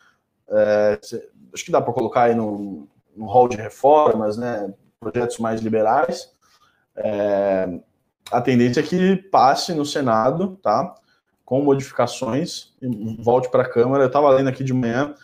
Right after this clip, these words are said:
tá tendo uma pressão forte aí de, de grupos de senadores, então, ah, precisa ser construído um consenso, tá? O fim de semana, o relator Marcos Rogério, ah, que é do dem, do dem de Rondônia,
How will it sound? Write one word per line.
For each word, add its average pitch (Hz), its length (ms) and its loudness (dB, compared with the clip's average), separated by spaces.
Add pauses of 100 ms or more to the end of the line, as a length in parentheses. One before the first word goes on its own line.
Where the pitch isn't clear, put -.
(680)
tá - 140 -4
tendo 160 220 -2
uma 156 120 2
pressão 156 320 -2
forte - 400 -2
aí 120 200 2
de, 110 220 -10
de 113 220 -6
grupos 120 380 -4
de - 40 -16
senadores, 113 540 -2
então, 113 480 -4 (340)
ah, 98 540 2
precisa 123 240 -2
ser 127 160 -4
construído 139 400 0
um 135 60 2
consenso, 139 600 -4
tá? 113 300 2
O 104 80 -6
fim 117 120 -10
de 113 60 -8
semana, 123 440 0
o 107 240 2
relator 117 420 0
Marcos 113 240 -2
Rogério, 110 420 -2 (540)
ah, 101 460 0
que - 160 -4
é 107 60 2
do 101 140 0
dem, 120 600 0 (580)
do 107 160 -6
dem 113 480 0 (340)
de 98 380 -4
Rondônia, 123 1120 2